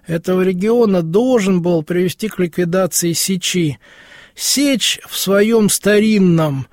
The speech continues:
вольном, никому не подчиняющемся состоянии военной организации,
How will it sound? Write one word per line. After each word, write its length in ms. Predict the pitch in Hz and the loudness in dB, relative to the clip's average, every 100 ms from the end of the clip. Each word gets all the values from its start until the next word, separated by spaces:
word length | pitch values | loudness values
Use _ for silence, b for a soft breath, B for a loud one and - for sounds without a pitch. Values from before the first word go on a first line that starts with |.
| B B B | B B B
вольном, 800 | 151 156 247 233 180 160 151 147 | -6 0 4 6 6 2 -2 -4
никому 400 | 175 185 190 214 | -4 0 2 2
не 140 | 196 | 0
подчиняющемся 1400 | 185 175 - 196 208 220 180 160 - 160 151 147 - 147 143 | -2 -8 -6 -2 2 2 2 0 -2 -4 -4 -4 -6 -6 -4
состоянии 1120 | - 190 - 190 190 208 208 175 165 156 151 - | -2 -2 -2 0 0 2 2 2 2 0 -4 -4
военной 640 | 151 190 202 185 165 170 | -2 0 2 2 0 0
организации, 1040 | 175 180 208 220 262 262 - - 175 151 | -2 -2 -2 0 -2 -2 -4 -2 0 -2